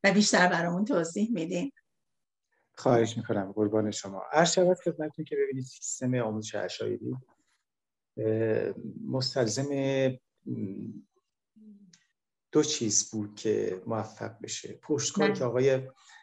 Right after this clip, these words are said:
Speaker 2: استاد، اه، بهمن بیگی داشتن، اه، فقط، اه، اداره این سیستم نبود، راه اندازیش بسیار، بسیار سخت بود. یکی قانع کردن به، در واقع است، اه،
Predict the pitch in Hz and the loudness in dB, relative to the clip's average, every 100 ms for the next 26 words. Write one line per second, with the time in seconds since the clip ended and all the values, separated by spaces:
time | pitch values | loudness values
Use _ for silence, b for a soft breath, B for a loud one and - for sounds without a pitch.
0 | b b b b - 117 131 120 - 135 | b b b b -2 2 2 2 2 4
1 | 135 131 - 123 110 107 107 113 110 107 | 4 2 0 2 2 0 -4 -4 -2 -2
2 | 113 110 110 - - 123 143 151 - 123 | 0 0 0 -2 -6 -4 -4 -6 -8 -8
3 | 113 107 101 104 110 - _ - 113 127 | -6 -4 -4 -6 -10 -16 _ -4 0 2
4 | 127 - 131 117 107 - - - 120 113 | 0 -2 4 4 4 0 -12 -2 2 4
5 | 107 110 110 104 - - - 131 135 156 | 4 2 0 0 0 0 0 2 2 2
6 | 117 107 131 113 113 117 113 110 127 175 | 0 0 2 2 0 0 2 2 2 -2
7 | - - - - 170 165 - 147 131 185 | -4 0 0 2 0 2 2 0 0 -2
8 | 185 - - 113 - B B B B 175 | -4 -6 -4 -4 -4 B B B B 2
9 | 170 180 143 123 117 127 113 131 151 151 | 4 6 8 8 6 4 4 2 2 2
10 | 151 - 131 120 117 117 107 113 110 135 | 2 2 4 6 4 0 0 0 0 0
11 | - - 139 120 113 110 110 | -2 -2 -4 -2 0 -2 -4